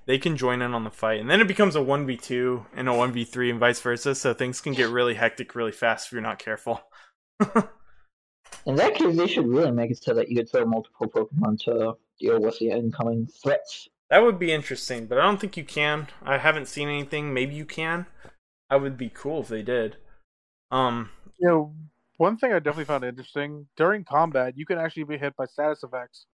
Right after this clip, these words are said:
Speaker 1: Yeah, yeah, I saw that too. <laughs> You can put, your character can get hit by hypnosis, dude. <laughs>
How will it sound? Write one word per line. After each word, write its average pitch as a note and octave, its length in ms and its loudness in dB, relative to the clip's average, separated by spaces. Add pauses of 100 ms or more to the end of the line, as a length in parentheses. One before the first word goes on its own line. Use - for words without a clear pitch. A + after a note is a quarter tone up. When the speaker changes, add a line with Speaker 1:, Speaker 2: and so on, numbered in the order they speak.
(200)
Speaker 1:
Yeah, F#3+ 680 12
yeah, E3 300 8
I D3+ 60 10
saw E3+ 280 8
that D#3+ 200 8
too. A3+ 280 4
<laughs> - 60 -20
You E3 120 -4
can G#3+ 160 4 (100)
put, - 240 8 (280)
your F3 80 4
character G3 480 10
can D#3 240 -4
get C#3+ 280 2
hit F#3+ 220 4
by D3+ 180 12
hypnosis, D3 760 4
dude. D3+ 340 6
<laughs> - 20 -4